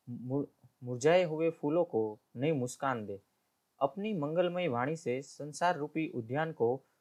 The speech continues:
गुंजित करे, वे तरह तरह का ज्ञान प्राप्त कर देश का भविष्य उज्जवल बनाए.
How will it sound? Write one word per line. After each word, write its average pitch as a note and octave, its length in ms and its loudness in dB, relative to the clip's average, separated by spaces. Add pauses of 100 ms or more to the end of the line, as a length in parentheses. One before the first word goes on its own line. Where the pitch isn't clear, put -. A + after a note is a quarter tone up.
(160)
गुंजित C#3 420 0
करे, G2+ 320 0 (320)
वे D#3+ 240 6
तरह D#3+ 260 4
तरह E3 220 4
का E3 140 2
ज्ञान C3+ 360 0
प्राप्त A#2+ 360 2
कर C3+ 180 2
देश C3 280 -2
का E3 140 0
भविष्य B2 360 -2
उज्जवल A#2+ 360 0
बनाए. G2+ 400 -6